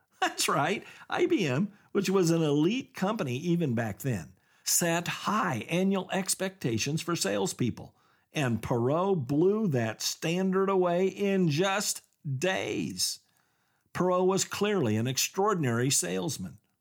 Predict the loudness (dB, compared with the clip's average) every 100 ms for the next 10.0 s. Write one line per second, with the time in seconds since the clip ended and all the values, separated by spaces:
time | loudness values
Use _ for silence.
0 | _ _ _ _ _ _ _ 0 0 0
1 | 0 -2 0 0 0 0 0 -2 -4 -6
2 | -6 -8 _ _ _ -4 -4 -2 0 2
3 | 2 0 -2 -2 -2 -2 -4 -4 -2 -2
4 | 0 0 2 2 0 2 2 0 -2 -6
5 | -6 -2 0 2 0 0 -2 -4 -8 _
6 | _ _ -8 -4 -2 -2 -2 -6 -6 -8
7 | -6 -4 -4 -6 -10 -12 -16 -16 -20 _
8 | _ _ _ _ _ _ _ _ _ _
9 | -4 0 -2 0 -2 0 -2 -2 -6